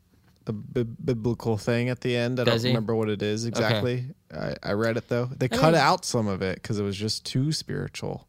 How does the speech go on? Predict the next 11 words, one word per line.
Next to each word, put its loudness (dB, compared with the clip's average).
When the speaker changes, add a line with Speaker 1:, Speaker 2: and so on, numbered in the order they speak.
Speaker 2:
Oh, 4
really? 0
Speaker 1:
Yeah. 0
Speaker 2:
Interesting. -4
Was, -2
yeah, 2
there's, 0
like, -2
a 0
few 0
episodes -4